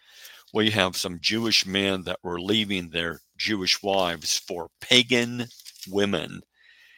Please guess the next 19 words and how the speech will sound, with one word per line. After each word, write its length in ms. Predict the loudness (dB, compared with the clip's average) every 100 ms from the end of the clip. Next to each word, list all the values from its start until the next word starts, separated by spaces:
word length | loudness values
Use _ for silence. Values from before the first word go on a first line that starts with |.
| _ 0
And 160 | 2
in 140 | 2 2
Malachi 580 | 4 4 2 0 -2
chapter 520 | 2 2 2 0 -8 -8
two, 360 | -4 -2 -2 -6 _ _ _
God 260 | -6 -2 -2
is 160 | -2
very 360 | -2 0 0 -2
clear. 440 | -4 -2 0 -2 -4
God's 260 | -2 -2 -2
very 280 | -2 -2
clear 320 | -4 -4 -2 -4
there. 280 | -6 -8 -12 _ _ _ _ _ 0
Um, 400 | 2 0 -4 -10 _ -20 -20 -20 -20 -20 -20 0
in 180 | 0
verse 440 | 0 -2 0 0 -4 -4
fourteen, 720 | 0 0 0 0 0 0 -4
it 180 | -6 -2
says, 440 | 0 2 0 -4